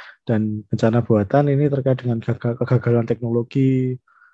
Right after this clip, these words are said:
kemudian juga mungkin gaya hidup manusia ya, yang akhirnya menimbulkan wabah gitu. Nah, menurut Bau Sastro jelas ya, bencana itu bisa berarti dua, yang artinya sebuah ilusi gitu ya, tipuan,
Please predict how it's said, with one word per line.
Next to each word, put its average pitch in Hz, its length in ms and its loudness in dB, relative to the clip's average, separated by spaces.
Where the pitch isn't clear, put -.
kemudian 123 480 -4
juga 110 560 -2
mungkin 117 320 -2
gaya 113 320 0
hidup 107 240 -2
manusia 120 560 2
ya, 117 160 0
yang 113 240 -2
akhirnya 127 320 -2
menimbulkan 110 720 -2
wabah 110 640 0
gitu. 104 320 -12
Nah, 139 80 6
menurut 156 320 6
Bau 131 240 4
Sastro 139 400 4
jelas 127 320 4
ya, 110 160 2
bencana 117 640 0
itu 147 80 4
bisa 113 320 -2
berarti 113 480 -2
dua, 113 480 -4
yang 120 240 -4
artinya 113 480 -2
sebuah 104 720 -4
ilusi 120 720 0
gitu 120 80 -2
ya, 131 160 0
tipuan, 123 640 -2